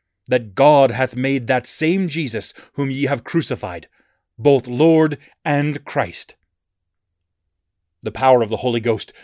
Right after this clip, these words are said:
could not be resisted. To every earnest soul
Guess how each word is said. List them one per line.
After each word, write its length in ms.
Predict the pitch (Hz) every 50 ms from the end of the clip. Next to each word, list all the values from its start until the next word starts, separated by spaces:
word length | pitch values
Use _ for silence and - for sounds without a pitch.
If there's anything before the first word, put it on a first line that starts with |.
| _ -
could 160 | - 147 131
not 300 | 131 127 120 101 - _
be 120 | 120 113
resisted. 600 | 107 107 101 - - 95 - - - 82 - - _ _ _ _ - _ _
To 140 | - 156 143
every 440 | 143 170 185 196 202 202 196 190 -
earnest 540 | - 170 151 160 156 165 160 151 - - -
soul 480 | - - - 139 113 95 80 73 _